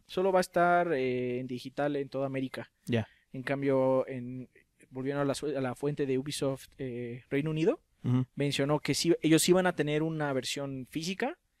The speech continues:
Speaker 1: y que esa versión física va a tener D L C, que
Speaker 2: Esos
Speaker 1: incluye
Speaker 2: malditos.
Speaker 1: Ajá.
Speaker 2: <laughs>
Speaker 1: Y va a tener un ca-, un personaje que es de D L C
Speaker 2: Es como
Speaker 1: y
Speaker 2: la, la edición especial de Mario Kart, es la de europea, ¿no? La que
Speaker 1: Ajá,
Speaker 2: tiene
Speaker 1: la,
Speaker 2: el
Speaker 1: la que tiene la Blue Shell.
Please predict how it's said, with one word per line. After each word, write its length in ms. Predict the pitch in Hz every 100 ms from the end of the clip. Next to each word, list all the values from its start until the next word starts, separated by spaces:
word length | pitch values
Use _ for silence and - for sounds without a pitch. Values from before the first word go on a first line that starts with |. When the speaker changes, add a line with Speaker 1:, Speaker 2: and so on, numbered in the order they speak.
| _ _
Speaker 1:
y 140 | 147 135
que 80 |
esa 140 | 143 170
versión 240 | 135 143
física 200 | 151 151
va 80 | 143
a 40 |
tener 320 | 139 139 139 139
D 100 | 139
L 140 | 135
C, 500 | - 131 143 151 165
que 140 | - 123
Speaker 2:
Esos 180 | 127 135
Speaker 1:
incluye 180 | 139
Speaker 2:
malditos. 580 | 135 113 156 180 - -
Speaker 1:
Ajá. 400 | - 170 180 180 - 190 330 - - - -
Speaker 2:
<laughs> 360 | 160 - - - _ - - _ _ - - - - - -
Speaker 1:
Y 80 | -
va 100 | 160
a 20 |
tener 240 | 170 165
un 80 | 170
ca-, 160 | - 160
un 100 | 165
personaje 500 | 208 156 147 - 147
que 120 | 147
es 80 | 135
de 60 |
D 60 | 131
L 120 | 127
C 340 | 113 147 147 151
Speaker 2:
Es 40 |
como 220 | 156 185
Speaker 1:
y 20 | 131
Speaker 2:
la, 220 | 117 117
la 100 | 117
edición 220 | 117 151
especial 360 | - 117 143 143
de 120 | 117
Mario 260 | 120 139
Kart, 240 | - 135 143
es 160 | 131
la 160 | 139 123
de 80 | 107
europea, 360 | 104 110 -
¿no? 120 | 110 143
La 100 | 139
que 60 |
Speaker 1:
Ajá, 200 | 147 151
Speaker 2:
tiene 120 | 160 160
Speaker 1:
la, 80 | 147
Speaker 2:
el 180 | 135
Speaker 1:
la 80 | 147
que 80 | 147
tiene 180 | 151 151
la 80 | 139
Blue 140 | 151
Shell. 360 | - 156 156